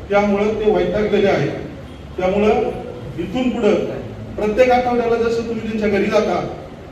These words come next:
तसं आमच्याही घरी या, चहा पाणी करतो आणि प्रत्येक आठवड्याला यांचे कारनामे सांगतो. हा विषय या ठिकाणी घेण्याचं कारण एवढंच की आत्ता त्यांनी खोटं बोलून गेले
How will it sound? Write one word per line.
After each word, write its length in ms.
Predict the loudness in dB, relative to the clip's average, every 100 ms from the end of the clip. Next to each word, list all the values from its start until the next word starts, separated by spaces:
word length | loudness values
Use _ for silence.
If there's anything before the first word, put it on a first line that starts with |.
| -10 -8
तसं 180 | 0
आमच्याही 420 | 0 0 0 2 4
घरी 200 | 4 4
या, 140 | 2 0 -6 -8 -8 -8 -10 -2
चहा 140 | 2 2
पाणी 300 | 2 0 0
करतो 300 | 0 -2 -4 -6 -10 -14 -16 -16 -8
आणि 140 | -6
प्रत्येक 400 | -4 -4 0 2
आठवड्याला 440 | 2 2 2 4 4
यांचे 380 | 2 2 2 0 -2 -6 -10 -12 -6
कारनामे 400 | -2 0 0 0 0
सांगतो. 400 | 2 2 2 2 2 -2 -8 -12 -8
हा 160 | 0 2 4
विषय 520 | 2 0 0 0 -2 -4 -10 -10 -12 -4 2
या 100 | 2
ठिकाणी 420 | 2 0 0 2
घेण्याचं 420 | 2 2 2 0
कारण 240 | 0 0 0
एवढंच 380 | 2 2 0 -4 -6 -8 -10 -12 -10 -2
की 60 |
आत्ता 320 | -2 0 0 0
त्यांनी 280 | 2 2 2
खोटं 240 | 0 0 2
बोलून 240 | 2 2
गेले 340 | 2 0 0